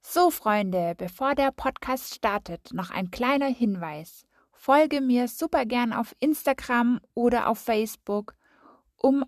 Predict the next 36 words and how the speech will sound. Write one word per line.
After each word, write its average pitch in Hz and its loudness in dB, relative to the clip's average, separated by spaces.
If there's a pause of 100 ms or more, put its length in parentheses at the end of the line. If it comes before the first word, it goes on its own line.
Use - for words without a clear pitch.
einfach 302 0
die 269 -6
Dinge 262 0
so 254 -8
ein 240 0
bisschen 247 0
von 233 -2
mir 240 4
mitzubekommen. 185 -4 (360)
Denn 214 2
ich 220 0
möchte 254 -2
dich 226 -8
unbedingt 262 2 (380)
so - -8
mitnehmen, 349 0
was 269 -2
bei 226 -4
mir 226 2
grad - -8
alles, 196 -2
ja, 180 -8
geschieht, 277 -4
wie 202 -2
sich's 196 -10
entwickelt 262 2 (400)
und 359 -2
vor - 0
allen 240 2
Dingen 233 0
auch, 254 2 (640)
dass 247 -2
du 247 0 (140)
einfach 320 0
informiert 269 2
bleibst, 247 -2